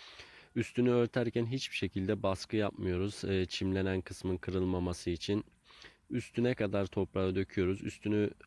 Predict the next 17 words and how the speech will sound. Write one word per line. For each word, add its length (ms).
ortalama 560
birkaç 280
santim 460
ş-, 180
e, 280
kapatacak 560
şekilde 500
örtüyoruz. 720
Örttükten 560
sonra 300
arkadaşlar, 760
e, 640
üstüne, 580
e, 100
can 220
suyunu 380
f-, 100